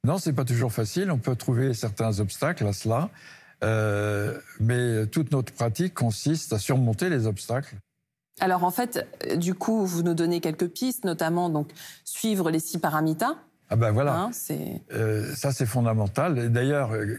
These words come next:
Speaker 1: comme je l'ai signalé déjà tout à l'heure, dans le bouddhisme du Mahayana,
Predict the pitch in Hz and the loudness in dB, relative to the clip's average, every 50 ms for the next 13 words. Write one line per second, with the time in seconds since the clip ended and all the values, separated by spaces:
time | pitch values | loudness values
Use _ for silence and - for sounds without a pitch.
0 | 143 - - 131 127 110 107 127 127 123 117 - - 120 120 117 117 123 123 117 | -4 -2 0 0 0 2 2 2 0 0 0 0 0 2 2 2 2 2 2 2
1 | 110 101 123 113 - 120 101 110 107 110 123 156 175 143 104 135 147 143 127 120 | 2 2 0 0 0 -2 0 0 0 0 0 0 0 0 0 2 2 2 2 2
2 | 117 113 110 107 107 104 101 104 143 127 127 123 127 123 - - 120 107 107 110 | 2 2 2 0 0 -2 -2 -2 0 0 2 2 0 0 0 0 0 2 2 2
3 | 117 113 110 113 110 104 104 110 120 135 165 196 | 2 2 2 2 2 2 2 2 2 2 0 0